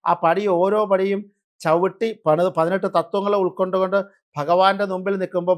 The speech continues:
ഭഗവാൻ തന്നെ പറയുകയാണ്, "ഞാനും നീയും ഒന്നാണെന്ന്" പറയുന്ന ആ ഭഗവാനെ കണ്ട് തൊഴുതു വരിക എന്ന് പറഞ്ഞാൽ ഇത് കെമിക്കൽ ശബരിമലയ്ക്ക് പോയവരുടെ മുഴുവൻ ഈ വീഡിയോ ഒക്കെ ഒന്ന് ആരും നോക്കിക്കോളൂ.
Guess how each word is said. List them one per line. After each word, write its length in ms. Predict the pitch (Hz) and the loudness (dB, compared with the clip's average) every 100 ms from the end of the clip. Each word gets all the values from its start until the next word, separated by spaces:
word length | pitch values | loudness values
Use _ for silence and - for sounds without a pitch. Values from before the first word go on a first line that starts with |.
| 151 | 0
ഭഗവാൻ 320 | 147 180 214 | 2 2 2
തന്നെ 160 | 202 202 185 | 0 -2 -2
പറയുകയാണ്, 320 | 185 170 165 160 | 0 -2 -2 -2
"ഞാനും 260 | 156 180 196 | -2 -2 -4
നീയും 260 | 185 190 196 170 | -4 -4 -4 -4
ഒന്നാണെന്ന്" 460 | 185 190 185 185 175 | -4 -4 -4 -6 -4
പറയുന്ന 300 | 170 170 170 165 _ _ 135 | -4 -6 -8 -14 _ _ -2
ആ 20 | 180 160 | 0 0
ഭഗവാനെ 480 | 151 165 180 196 202 202 | -2 0 0 -2 -6 -4
കണ്ട് 280 | 165 175 175 - _ _ _ _ _ _ _ - | -6 -2 -4 -4 _ _ _ _ _ _ _ -6
തൊഴുതു 440 | 151 156 185 185 196 | -4 0 0 0 2
വരിക 300 | 175 160 170 156 131 _ - 143 | 2 0 0 -2 -4 _ -12 -8
എന്ന് 180 | 156 147 | -6 -6
പറഞ്ഞാൽ 380 | 131 131 123 113 _ _ _ _ _ _ _ _ - | -6 -8 -14 -18 _ _ _ _ _ _ _ _ -12
ഇത് 80 | 135 165 | -8 -6
കെമിക്കൽ 380 | 151 143 160 208 185 | -4 -4 0 0 2
ശബരിമലയ്ക്ക് 500 | 160 170 185 208 214 185 | 0 0 0 0 0 2
പോയവരുടെ 340 | 185 190 196 180 | 2 2 -2 0
മുഴുവൻ 200 | 196 190 - | 2 0 -2
ഈ 20 | 202 202 | -2 0
വീഡിയോ 200 | 196 214 | 2 2
ഒക്കെ 100 | 196 190 | 2 -2
ഒന്ന് 100 | 175 | 0
ആരും 180 | 180 214 202 | 0 0 -2
നോക്കിക്കോളൂ. 420 | 185 170 165 175 | -4 -4 -2 -2